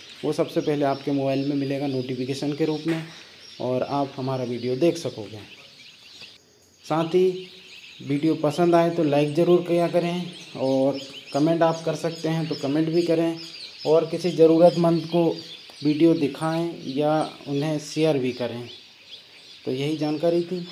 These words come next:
आप लोगों को पसंद आए तो लाइक ज़रूर कर दीजिए।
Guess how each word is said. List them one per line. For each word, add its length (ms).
आप 200
लोगों 140
को 300
पसंद 260
आए 120
तो 120
लाइक 260
ज़रूर 240
कर 120
दीजिए। 380